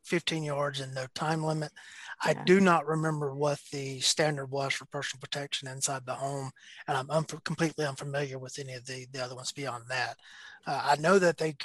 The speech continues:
Speaker 1: recently developed a new concealed carry instructor, uh,
Speaker 2: Mm-hmm.
Speaker 1: program,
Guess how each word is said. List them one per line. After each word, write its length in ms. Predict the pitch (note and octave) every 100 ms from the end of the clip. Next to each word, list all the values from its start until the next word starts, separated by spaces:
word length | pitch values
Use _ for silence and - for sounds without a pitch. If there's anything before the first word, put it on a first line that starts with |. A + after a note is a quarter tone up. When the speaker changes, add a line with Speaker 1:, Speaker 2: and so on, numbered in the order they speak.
| - -
Speaker 1:
recently 380 | F#3 E3 D#3+ D3+
developed 420 | C#3 D#3 D3 -
a 60 | D3
new 180 | D3 C#3
concealed 420 | C#3 - D#3 C#3+
carry 380 | - D#3 D3+ D3+ _ E3
instructor, 640 | D3+ - D#3 - E3 D3 _ _ - - _ -
uh, 80 | E3+
Speaker 2:
Mm-hmm. 120 | G3
Speaker 1:
program, 560 | F3 - E3 D#3+ D#3